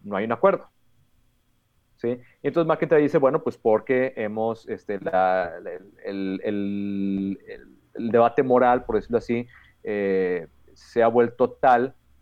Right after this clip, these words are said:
o mejor dicho, la reflexión moral se ha vuelto tal que, este,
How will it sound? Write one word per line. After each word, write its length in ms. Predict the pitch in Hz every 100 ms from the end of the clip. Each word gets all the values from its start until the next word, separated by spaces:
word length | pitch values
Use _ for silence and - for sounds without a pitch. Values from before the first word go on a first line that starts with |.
| _
o 80 | 113
mejor 200 | 120 135
dicho, 200 | 135 139
la 120 | 123
reflexión 460 | 113 117 - 131
moral 280 | 135 127 127
se 160 | 127 123
ha 20 |
vuelto 320 | 120 117 139
tal 380 | - 135 143 165 _ _ _
que, 400 | - 135 135 139 135
este, 1040 | 113 101 - - 98 92 90 87 76 73